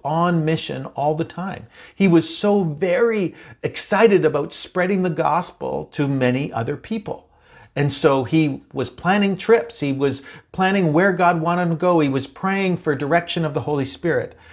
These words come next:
And, you know, he was always planning an, another place farther in the world where he could share Jesus. He was so excited about it. And, uh, he wrote to the church in Rome.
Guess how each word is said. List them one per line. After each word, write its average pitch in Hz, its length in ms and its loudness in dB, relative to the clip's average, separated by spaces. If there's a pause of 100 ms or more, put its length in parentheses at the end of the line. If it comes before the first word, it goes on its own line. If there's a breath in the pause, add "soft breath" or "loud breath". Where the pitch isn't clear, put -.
(220 loud breath)
And, 143 260 -2
you 156 100 4
know, 156 180 4
he 170 120 4
was 156 160 2
always 165 380 2
planning 165 440 -6
an, 117 300 -4
another 123 400 2
place 180 600 -2 (220 soft breath)
farther 165 420 2
in 175 100 0
the 170 80 0
world 139 400 0
where 127 100 -2
he 143 160 -2
could 135 220 -6
share 123 300 -2
Jesus. 117 580 -8 (960)
He 143 100 4
was 139 180 2
so 190 260 2
excited 143 480 -2
about 113 320 -4
it. - 160 -16 (440 soft breath)
And, 147 280 2
uh, 151 220 6 (280)
he 220 240 -2
wrote 185 560 -2
to 160 160 -2
the 139 100 -6
church - 460 -2
in 123 160 -2
Rome. 127 380 0